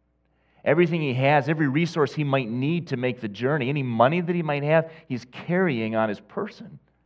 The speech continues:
He's exposed and vulnerable on this journey. Uh, a number of years ago, when Kelly and I were in Hawaii, we, we spent a day, um, uh, driving around one end of the island, and there's this famous road that travels through all these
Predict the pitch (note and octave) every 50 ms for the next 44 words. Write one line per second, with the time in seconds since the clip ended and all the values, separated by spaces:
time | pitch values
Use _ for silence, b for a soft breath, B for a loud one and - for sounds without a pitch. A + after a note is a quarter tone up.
0 | _ _ _ - B2 A#2+ A2+ A#2 - - - - - C3 C#3 C#3+ D3+ D#3 D#3 D#3+
1 | D#3 C#3+ B2 A#2 A2 G#2 F#2+ F#2 G2+ A2 A2+ D3 E3+ D#3+ F#2+ D#2 D2 C#2+ D#2 D2+
2 | D2+ D2 - b b b b b - - F#2 F2 F2+ F2+ F2+ E2+ - - - -
3 | F#2 G2+ A2+ G2+ E2 D#2 D2+ - _ _ _ b b b b b b - - -
4 | - G2+ A#2 A#2+ A2+ G#2+ G#2+ F#2+ G#2+ A#2 A#2 A#2+ A2+ F#2 G2+ F#2 F2 F2+ F2 F2
5 | - - G#2 G2 F#2+ F#2+ F#2 F2+ F2+ F2+ F2 F2 E2+ F2 F2 F2 E2+ E2+ F2 E2+
6 | G2+ A2 G#2 F2+ E2+ E2 E2+ E2+ E2 B B B B B B F2 F2 - - A2
7 | G2+ F#2+ F2 E2+ D#2+ G2 F#2+ F#2 F#2 F#2 F2 E2 - - F2+ F2+ E2+ E2 D#2+ D#2+
8 | D#2+ E2+ - - - - _ _ D#2 D#2 B1+ A1+ C#2+ C2+ - G2 F#2+ G2+ G#2 F#2+
9 | F#2+ F2 F2 E2+ E2+ F2+ F#2 F#2 F2+ F2+ F2+ F2 - b b b b G2 G#2 G2+
10 | G2 F#2+ F#2 F2+ D#2 F2 F2+ F2 F#2 G2 G2 G2 F#2 F2 E2+ F2 F2 F2+ E2+ F2
11 | F2+ E2 - - G2 F#2+ F2+ E2 - - E2 F2 F2 F2 F2+ E2 E2 D#2+ - -
12 | F#2+ F#2 F2 F2 F2 F2 - - F#2 F2 E2+ E2 E2 E2+ E2 E2+ E2 D#2+ - -